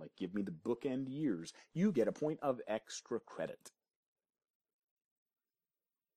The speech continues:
So again, the Harry Potter series, the first book and the last book, were published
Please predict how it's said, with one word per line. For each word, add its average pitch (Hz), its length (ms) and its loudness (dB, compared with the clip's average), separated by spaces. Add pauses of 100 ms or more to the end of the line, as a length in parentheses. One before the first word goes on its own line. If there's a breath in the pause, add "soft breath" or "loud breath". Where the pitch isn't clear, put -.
(260)
So 98 220 4
again, 113 420 4
the 98 80 4
Harry 165 300 4
Potter 156 320 8
series, 85 500 0
the 92 120 -2
first - 280 4
book - 300 0 (180)
and 151 220 4
the 156 40 8
last 156 280 4
book, 82 180 -2
were 95 80 2
published 113 520 0